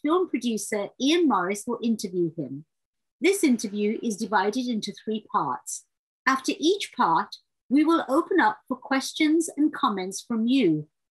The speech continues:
members of impact groups and people following us on YouTube and the Skooks platform. A lot of you following us tonight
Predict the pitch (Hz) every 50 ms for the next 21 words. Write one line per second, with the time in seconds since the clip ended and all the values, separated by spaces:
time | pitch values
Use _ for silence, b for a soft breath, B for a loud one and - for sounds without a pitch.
0 | _ _ - 208 226 247 254 262 254 302 294 - 254 - - - 247 262 262 262
1 | 294 294 285 - - - 269 277 285 254 - - - _ _ _ _ - 240 247
2 | 247 254 - 359 349 330 - 240 196 190 214 208 _ - 285 285 311 330 302 277
3 | 240 208 202 196 - - - - 196 185 175 175 180 214 247 254 254 - - 285
4 | 294 302 294 - _ _ _ _ - - 233 233 240 240 - - - - 294 294
5 | 277 - - - - - _ _ _ _ - 226 214 - - - - 185 160 135
6 | 120 117 113 _ _ _ _ _ _ _ _ _ _ _ _ _ _ _ _ _
7 | _ _ _ - 220 233 233 247 277 415 403 381 302 233 240 240 220 214 - 262
8 | 240 254 262 262 262 247 233 233 226 226 - - - 233 220 196 156 143 147 185
9 | 202 -